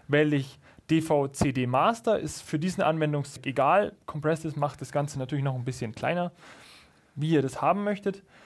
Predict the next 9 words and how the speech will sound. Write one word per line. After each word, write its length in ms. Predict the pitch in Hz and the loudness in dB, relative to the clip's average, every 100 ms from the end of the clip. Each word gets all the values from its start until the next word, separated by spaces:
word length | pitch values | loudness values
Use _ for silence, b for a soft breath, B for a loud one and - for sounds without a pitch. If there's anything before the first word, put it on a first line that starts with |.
| b b | b b
Was 220 | 160 160 | 2 2
ich 180 | 165 160 | 0 0
nicht 220 | 208 226 | 0 0
empfehlen 400 | 220 202 190 185 | -2 2 2 2
würde, 200 | 180 175 | 2 2
ist 160 | 160 156 | 0 0
jetzt 240 | 151 - | -2 -4
zu 60 | 143 | -10
verschlüsseln, 640 | 131 123 196 214 214 202 | -6 -2 -2 0 0 -2